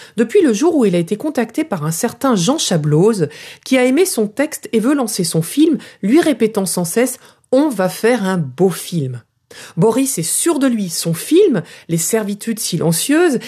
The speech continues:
est de type arrêt d'essai et il a la certitude d'y imposer comme acteurs principaux Louis Garrel et Mélanie Thierry. Pauvre Boris, tout le sel du livre repose sur le fait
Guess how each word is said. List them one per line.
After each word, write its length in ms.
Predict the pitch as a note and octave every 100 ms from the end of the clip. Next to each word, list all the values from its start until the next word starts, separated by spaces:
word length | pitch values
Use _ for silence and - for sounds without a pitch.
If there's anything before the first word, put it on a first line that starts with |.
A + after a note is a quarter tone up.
| -
est 140 | - G3
de 100 | G3+
type 320 | G3+ C4+ - -
arrêt 260 | F#3+ G3
d'essai 460 | E3+ E3+ - A#3+ D#4 - -
et 100 | C#4 F4
il 140 | C#4
a 100 | C#4
la 140 | C#4 F3
certitude 680 | - F4 - - G#3 D4+ A#3
d'y 160 | F#3
imposer 440 | A3 A3 A#3 G3+ G#3
comme 180 | D3
acteurs 320 | F#3+ G#3+ F3 E3
principaux 720 | - C4 - F3 - F#3 A3 - -
Louis 240 | F3+ A3 C4+
Garrel 600 | G#3 E3+ F#3 G3 A#3+ -
et 120 | F3
Mélanie 400 | E3 G#3+ F3 G3
Thierry. 420 | G#3 - E3 C3+ - _ _ _ - - - -
Pauvre 440 | C#4+ F4 C#4 B3
Boris, 540 | G#3 A3 F#3 E3 - - - _ -
tout 200 | D#4 F4
le 140 | C4+
sel 400 | A3+ - B3+ C4+
du 140 | G#3
livre 300 | G3+ A#3 A3+
repose 440 | F3+ E3+ A3 C4+ B3
sur 160 | -
le 120 | D#3+ E3
fait 320 | - B3+